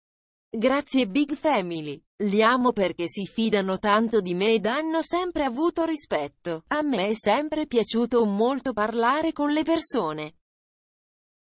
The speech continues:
Poi sono arrivata al punto che ho capito che alcuni non possono probabilmente capire il momento.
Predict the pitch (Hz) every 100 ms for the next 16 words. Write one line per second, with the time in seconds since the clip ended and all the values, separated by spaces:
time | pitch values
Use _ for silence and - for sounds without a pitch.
0 | _ - 214 233 240 226 226 214 196 202
1 | 202 277 330 339 330 320 311 349 277 285
2 | 311 359 311 202 - 165 208 190 - 262
3 | 247 214 208 196 269 277 185 165 160 185
4 | 180 190 214 220 254 302 311 254 226 277
5 | 311 311 302 302 294 165 151 - 147